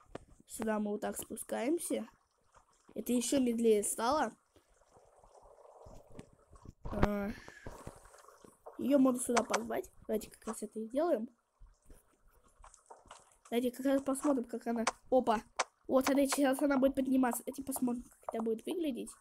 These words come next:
со стороны. А видите, как это прикольно. Она прям стала, как и мы, тоже умнее. Конечно, мы тоже стали в игре умнее. Только я нашел очень много багов, например,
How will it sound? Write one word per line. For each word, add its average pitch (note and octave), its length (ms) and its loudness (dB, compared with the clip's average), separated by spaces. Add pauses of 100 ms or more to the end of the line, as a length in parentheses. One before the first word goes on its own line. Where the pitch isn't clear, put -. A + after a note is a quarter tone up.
(520)
со A#3 80 -6
стороны. A3 560 -2 (960)
А G#3 100 0
видите, A#3+ 280 6
как G#3+ 220 -2
это G#3+ 160 -4
прикольно. A3 640 -2 (800)
Она C4 280 2
прям C#4 520 6
стала, C4 460 4
как A#3 240 -2
и B3+ 40 6
мы, B3 340 0 (140)
тоже C4+ 280 4
умнее. A#3+ 720 -2 (1500)
Конечно, C4 500 0
мы B3+ 140 2
тоже B4 300 2
стали C#4+ 340 2
в A#3+ 220 0
игре B3 240 2
умнее. A3 560 -2
Только A#3 200 -2
я B3+ 160 4
нашел C4 340 0
очень C4+ 220 2
много C4+ 240 2
багов, D4+ 360 0
например, C4 500 0